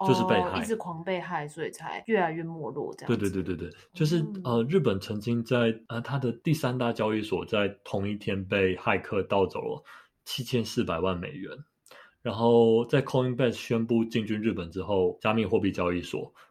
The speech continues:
Speaker 1: 他宣布说他在新加坡的子公司，<laughs> 然后也被，就是黑客攻击。但是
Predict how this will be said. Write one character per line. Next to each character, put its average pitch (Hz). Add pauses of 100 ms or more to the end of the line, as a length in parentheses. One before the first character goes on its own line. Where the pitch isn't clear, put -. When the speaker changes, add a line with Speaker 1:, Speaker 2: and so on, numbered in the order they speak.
(140)
Speaker 1:
他 92
宣 95
布 98
说 87 (300)
他 -
在 101
新 107
加 95
坡 98
的 92
子 90
公 92
司， 101
<laughs> 90
然 95
后 110
也 90
被， 104 (600)
就 104
是 98
黑 98
客 101
攻 87
击。 -
但 175
是 170